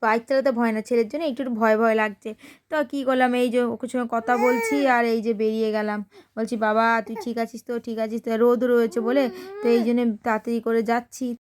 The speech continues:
তো এই যে বাইরে রোদও যেমন আছে তেমন হাওয়াও আছে, ওকে টুপি পরিয়ে নিয়েছি। আর এই টাইমটা না পোকা নেই,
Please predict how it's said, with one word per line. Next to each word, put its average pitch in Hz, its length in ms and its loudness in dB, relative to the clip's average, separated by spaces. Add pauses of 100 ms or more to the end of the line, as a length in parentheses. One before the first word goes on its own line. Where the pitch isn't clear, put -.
(220)
তো 220 120 -2
এই 208 220 2
যে 233 120 -2
বাইরে 226 360 -2
রোদও 226 360 0
যেমন 294 360 -2
আছে 294 380 -2 (140)
তেমন 233 400 -4
হাওয়াও 240 540 -4
আছে, 269 340 -2 (520)
ওকে 262 180 -4
টুপি 254 300 -8
পরিয়ে 240 360 0
নিয়েছি। 220 380 -6 (340)
আর 254 140 -2
এই 254 220 2
টাইমটা 320 440 -2
না 392 140 2
পোকা 285 480 -4
নেই, 254 200 -2